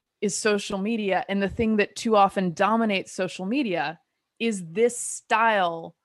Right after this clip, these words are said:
of winner-take-all politics. And when that is what we are immersed in,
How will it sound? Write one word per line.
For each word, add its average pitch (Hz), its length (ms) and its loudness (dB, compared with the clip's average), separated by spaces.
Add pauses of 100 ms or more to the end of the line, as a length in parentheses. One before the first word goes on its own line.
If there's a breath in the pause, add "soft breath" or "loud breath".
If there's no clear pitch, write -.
(420)
of 175 480 0 (520)
winner-take-all 196 920 -2
politics. - 840 -6 (500)
And 202 160 2
when 202 160 0
that 208 220 4
is 233 160 0
what 202 160 0
we 196 140 -4
are 180 160 0
immersed 180 760 -4
in, 151 380 -10